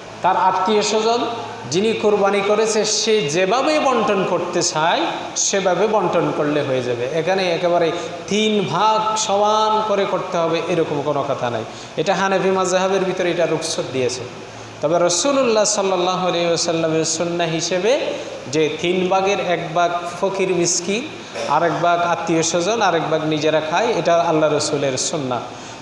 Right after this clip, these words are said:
তবে যিনি কোরবানি করেছেন উনি যেভাবে বন্টন করবে সেভাবে বন্টন করলেও হয়ে যাবে। এবং আমাদের দেশে সামাজিকভাবে যেটা বন্টন করার পদ্ধতি আছে,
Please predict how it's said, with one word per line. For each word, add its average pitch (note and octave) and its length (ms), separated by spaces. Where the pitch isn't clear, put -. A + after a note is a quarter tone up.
তবে G3+ 200
যিনি F#3+ 200
কোরবানি F#3+ 560
করেছেন A3+ 400
উনি E3+ 220
যেভাবে G#3 420
বন্টন F#3 400
করবে D3+ 380
সেভাবে E3+ 460
বন্টন E3 360
করলেও D3+ 340
হয়ে C3+ 240
যাবে। A2+ 220
এবং F3 180
আমাদের G3+ 340
দেশে G3 280
সামাজিকভাবে F#3+ 760
যেটা F#3 220
বন্টন F3 460
করার E3+ 300
পদ্ধতি E3 440
আছে, F3 200